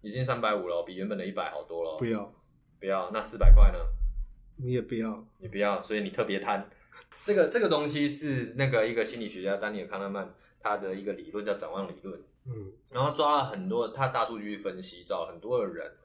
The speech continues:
Speaker 1: 所以会发现说，平均下来啊，如果是零，五十趴变零，跟五十趴变两百块，这种状况下是大家大部分是不要的。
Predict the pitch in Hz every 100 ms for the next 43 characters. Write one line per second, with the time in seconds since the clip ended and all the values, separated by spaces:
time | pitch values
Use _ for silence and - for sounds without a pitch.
0 | _ - _ - 127 120 - - 127 123
1 | 117 131 107 - 104 110 - 123 139 185
2 | 185 175 95 82 80 82 90 - _ _
3 | _ _ _ - 156 139 - 160 120 -
4 | - _ _ _ - 107 110 113 113 104
5 | 117 127 135 143 123 98 82 85 - -
6 | 92 98 98 113 113 101 85 85 - -
7 | 92 - - - - - 120 107 104 107
8 | 98 92 92 87 85 87 85 82 85 80
9 | 87 - -